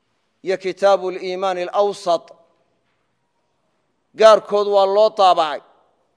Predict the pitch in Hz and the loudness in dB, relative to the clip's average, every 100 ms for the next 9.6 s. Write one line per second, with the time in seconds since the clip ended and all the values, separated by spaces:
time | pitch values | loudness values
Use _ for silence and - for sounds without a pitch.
0 | _ _ _ _ _ - 190 175 190 170 | _ _ _ _ _ -6 -4 -4 -8 -8
1 | 156 170 180 185 202 175 180 190 175 170 | -6 -4 -2 0 0 0 -2 -4 -8 -10
2 | 202 - 170 165 147 143 175 151 135 131 | -12 -12 -6 -4 -4 -2 0 0 -4 -10
3 | 127 110 _ _ _ _ _ _ _ _ | -10 -14 _ _ _ _ _ _ _ _
4 | _ _ _ _ 190 _ _ _ _ _ | _ _ _ _ _ _ _ _ _ _
5 | _ _ _ 190 202 220 214 208 208 220 | _ _ _ -8 -6 -4 -2 -2 2 4
6 | 247 240 240 202 214 226 240 277 240 190 | 6 6 4 2 -2 -2 -4 0 0 0
7 | 185 151 120 _ _ _ _ _ _ _ | -2 -6 -10 _ _ _ _ _ _ _
8 | _ _ _ _ 196 170 233 208 185 208 | _ _ _ _ -10 -2 0 2 0 -2
9 | 185 190 170 190 208 | -4 -4 -4 0 0